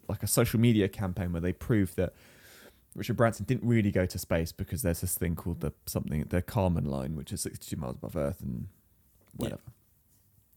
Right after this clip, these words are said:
Speaker 1: Richard Branson didn't reach that line.
Speaker 2: But
Speaker 1: Anyway,
Speaker 2: Jeffrey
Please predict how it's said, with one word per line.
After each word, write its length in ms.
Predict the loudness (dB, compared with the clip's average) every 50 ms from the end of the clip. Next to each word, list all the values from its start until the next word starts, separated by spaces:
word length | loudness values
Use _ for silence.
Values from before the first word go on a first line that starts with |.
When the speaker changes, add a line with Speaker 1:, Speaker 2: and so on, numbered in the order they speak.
| -4 -2
Speaker 1:
Richard 200 | -2 0 2 4
Branson 300 | 4 4 4 4 0 0
didn't 200 | 0 0 0 0
reach 240 | 0 -2 -4 -4 -6
that 140 | -8 -8 -6 -6
line. 240 | -4 -4 -4 -4 -6 _ -20 -20 -20 -20 -20 -20 -10 -2
Speaker 2:
But 200 | 0 2 2 6
Speaker 1:
Anyway, 320 | 8 8 10 10 8 8 6
Speaker 2:
Jeffrey 200 | 4 6 4